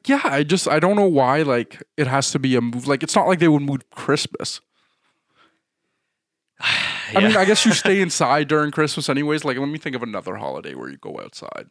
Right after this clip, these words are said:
Speaker 2: There's nothing.
Speaker 1: There's nothing, actually.
Speaker 2: I
Speaker 1: No,
Speaker 2: guess
Speaker 1: there's
Speaker 2: that's the whole p-, I mean, like, Halloween's not really a holiday. It's just kinda
Speaker 1: Like,
Speaker 2: more of a
Speaker 1: what about Remembrance Day, you know, when they have all the festivities and stuff and everybody has to go outside for it?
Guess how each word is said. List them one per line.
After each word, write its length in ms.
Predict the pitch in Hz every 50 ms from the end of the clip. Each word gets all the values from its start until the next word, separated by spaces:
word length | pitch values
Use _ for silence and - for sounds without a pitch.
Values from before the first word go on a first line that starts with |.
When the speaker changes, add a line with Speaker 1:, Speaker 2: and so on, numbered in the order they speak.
| _ _ _ _ _ _ _ _ _ _ _ _ _ _ _ _ _ _ _ _ _ _ _ _ _ _ _ _ _ _ _ _ _ _ _ _ -
Speaker 2:
There's 160 | 107 - 98
nothing. 200 | 87 90 120 123
Speaker 1:
There's 200 | 127 123 117 -
nothing, 440 | 113 104 92 85 - - - - -
actually. 440 | 60 76 104 - - - - - -
Speaker 2:
I 100 | - -
Speaker 1:
No, 60 | -
Speaker 2:
guess 120 | - 139 113
Speaker 1:
there's 140 | 120 135 123
Speaker 2:
that's 40 |
the 80 | 127 107
whole 160 | 120 120 110
p-, 100 | - - -
I 120 | - 123
mean, 160 | 139 147 147
like, 200 | - 82 113 101
Halloween's 440 | - - 175 202 196 180 175 151 147
not 80 | 143 127
really 180 | 123 123 107
a 60 | 92
holiday. 480 | 90 - 101 98 104 104 95 90 87 85
It's 100 | 85 -
just 140 | - - -
kinda 200 | - - 160 92
Speaker 1:
Like, 80 | 90
Speaker 2:
more 200 | 90 90 90 90
of 100 | 87 82
a 220 | 85 85 82 82 - -
Speaker 1:
what 140 | 151 143
about 220 | 156 175 170 165 160
Remembrance 580 | 147 131 120 113 104 104 113 104 85 - -
Day, 180 | - - 76 62
you 120 | 73 110
know, 120 | 104 101 110
when 140 | 117 117 113
they 60 | 117
have 180 | 113 123 113
all 140 | 113 107 107
the 100 | 107 117
festivities 640 | - - 110 - - - 117 107 110 113 120 120 120
and 140 | 123 120 120
stuff 260 | - - 120 120 -
and 80 | 117 104
everybody 280 | 104 104 107 107 110
has 120 | 107 104 -
to 80 | - 113
go 160 | 110 95 87
outside 440 | 98 - - - 98 98 107 113 -
for 260 | - 123 123 123 127
it? 100 | 135